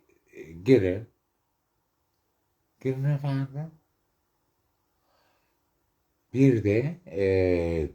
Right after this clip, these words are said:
diyorlar ki, işte biz Lubunya aktivistiyiz diyorlar ve ardından bir Lubunya'yı, Sibel Baysal'ı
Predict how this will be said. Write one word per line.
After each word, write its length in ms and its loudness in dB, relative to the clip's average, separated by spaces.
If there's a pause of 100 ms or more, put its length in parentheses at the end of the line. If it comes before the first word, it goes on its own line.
diyorlar 840 0
ki, 320 -10 (1400)
işte 440 -4
biz 460 -2
Lubunya 920 -2 (460)
aktivistiyiz 2500 -4
diyorlar 1300 2 (580)
ve 200 -2
ardından 880 -6 (540)
bir 180 2
Lubunya'yı, 840 0 (400)
Sibel 520 -8
Baysal'ı 840 -6